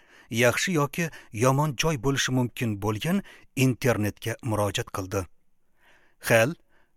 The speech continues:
o'g'lining qo'llab-quvvatlovga muhtojligini sezgan onasining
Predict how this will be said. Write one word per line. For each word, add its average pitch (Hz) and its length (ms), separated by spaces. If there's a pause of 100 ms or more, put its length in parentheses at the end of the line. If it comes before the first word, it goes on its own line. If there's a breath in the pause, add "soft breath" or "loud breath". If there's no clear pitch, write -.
(260)
o'g'lining 170 480
qo'llab-quvvatlovga 147 1200 (280 loud breath)
muhtojligini 135 800
sezgan 139 560
onasining 123 520